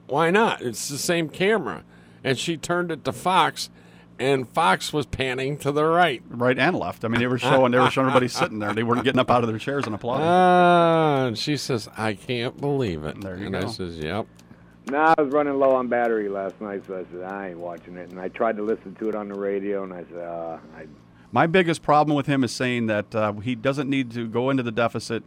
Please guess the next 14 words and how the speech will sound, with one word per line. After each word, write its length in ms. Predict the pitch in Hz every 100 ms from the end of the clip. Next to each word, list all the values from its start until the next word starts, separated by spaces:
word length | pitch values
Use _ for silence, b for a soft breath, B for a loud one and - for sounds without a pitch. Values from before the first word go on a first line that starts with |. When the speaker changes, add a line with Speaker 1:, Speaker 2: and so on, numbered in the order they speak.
| B B B
Speaker 2:
for 80 | -
the 100 | 113
nine 200 | 120 131
hundred 180 | 131 123 117
billion 260 | 127 123
dollars 380 | 117 117 120 107
he 100 | 113
needs. 380 | 110 117 104 101
He 100 | 117
says 240 | - 123
he 80 | 131
can 160 | 131 113
make 220 | 139 -
cuts, 420 | - 117 - -